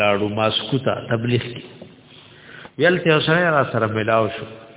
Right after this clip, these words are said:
وی راله وی چې زه د قرآن تفسیر لیکم. وی موږ ډېر خوشحال شو چې خلک چې تفسیر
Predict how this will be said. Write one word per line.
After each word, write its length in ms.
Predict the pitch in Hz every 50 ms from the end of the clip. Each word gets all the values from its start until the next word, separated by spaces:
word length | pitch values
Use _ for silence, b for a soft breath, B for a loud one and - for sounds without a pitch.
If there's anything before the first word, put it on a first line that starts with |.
| B B B B B B
وی 100 | 120 120
راله 260 | 123 135 139 143 151 160
وی 140 | 165 170
چې 120 | 165 139 147 151
زه 80 | 156 156
د 80 | 147 -
قرآن 260 | - 139 143 151 156 147 131
تفسیر 380 | 139 131 120 - - 156 151 139
لیکم. 380 | 123 113 110 107 - - 104 95 92
وی 120 | 101 110 113
موږ 180 | 120 127 127 131 131
ډېر 120 | 139 131 110
خوشحال 340 | 113 113 - 135 - - 233 202
شو 80 | 180 165
چې 140 | 139 131 - -
خلک 200 | 160 - 220 196 151
چې 60 | 143 -
تفسیر 300 | - 127 - - 131 131